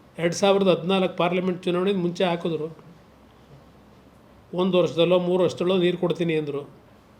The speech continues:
ಹತ್ತು ವರ್ಷ ಆಗೋಯ್ತು ಈಗ, ಎಲ್ಲಿದೆ ನೀರು?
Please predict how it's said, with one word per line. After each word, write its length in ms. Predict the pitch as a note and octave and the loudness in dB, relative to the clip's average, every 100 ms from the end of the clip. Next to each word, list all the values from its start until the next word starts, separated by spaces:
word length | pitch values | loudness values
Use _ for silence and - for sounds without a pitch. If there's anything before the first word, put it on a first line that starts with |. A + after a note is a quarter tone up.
| _ - - - _ - _ - - - - _ - | _ -20 -20 -20 _ -20 _ -20 -20 -20 -20 _ -2
ಹತ್ತು 200 | E3+ - | 0 2
ವರ್ಷ 160 | F#3 G#3+ | 2 4
ಆಗೋಯ್ತು 420 | G#3 G3 F#3+ G3 | 4 4 2 0
ಈಗ, 140 | E3 E3 E3 - - - | -2 -4 -8 -18 -20 -12
ಎಲ್ಲಿದೆ 360 | D#3 F#3+ G#3 E3 | -4 0 2 0
ನೀರು? 280 | D#3+ D3+ | 0 -2